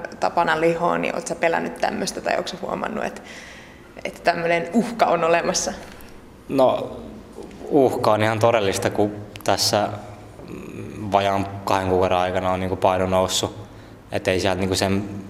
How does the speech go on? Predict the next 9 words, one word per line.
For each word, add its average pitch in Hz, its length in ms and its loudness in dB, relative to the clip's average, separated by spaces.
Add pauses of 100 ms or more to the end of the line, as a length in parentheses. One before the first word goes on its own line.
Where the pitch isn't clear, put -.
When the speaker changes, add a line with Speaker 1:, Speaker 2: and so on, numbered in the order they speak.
(380)
Speaker 2:
niin 98 260 -2
paljon 95 380 2
liikuta 101 400 0
ja 98 100 2
sitä 95 200 -4
ruokaa 95 360 2
tulee 98 360 -2 (420)
koko 104 340 0
ajan. 104 240 0